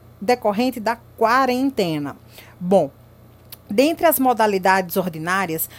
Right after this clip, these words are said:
nós temos três tipos de testamento: o testamento público, o testamento cerrado e o testamento particular.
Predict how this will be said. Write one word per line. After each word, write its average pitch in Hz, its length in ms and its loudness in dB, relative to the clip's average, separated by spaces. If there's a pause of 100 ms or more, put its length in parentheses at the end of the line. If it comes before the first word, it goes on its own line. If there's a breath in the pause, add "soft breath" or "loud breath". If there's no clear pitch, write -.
(120 loud breath)
nós 208 200 -4
temos 247 380 -2
três 302 500 -2
tipos 262 440 -6
de 254 100 -8
testamento: 240 800 -6 (260 loud breath)
o 175 80 -10
testamento 165 560 -8
público, 220 640 -8 (160 loud breath)
o 381 140 0
testamento 208 640 -8
cerrado 208 640 -4 (240 loud breath)
e 285 160 0
o 294 80 -4
testamento 240 680 -4 (140)
particular. 262 1040 0